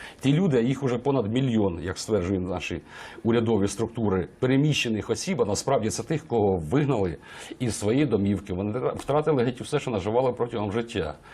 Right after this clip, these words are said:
Який статус? Хто їм буде повертати? Так от в Мінську написано,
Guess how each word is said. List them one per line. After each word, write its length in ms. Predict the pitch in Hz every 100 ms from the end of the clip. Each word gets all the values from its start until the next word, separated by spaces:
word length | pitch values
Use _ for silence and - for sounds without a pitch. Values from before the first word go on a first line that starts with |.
| - -
Який 300 | 120 127 196
статус? 420 | 170 - 135 107 -
Хто 180 | -
їм 180 | 202 175
буде 180 | 113 101
повертати? 580 | - 92 90 92 73 - - - -
Так 160 | - 107
от 160 | 107 101
в 20 |
Мінську 440 | 143 214 214 -
написано, 580 | 98 85 98 78 80 73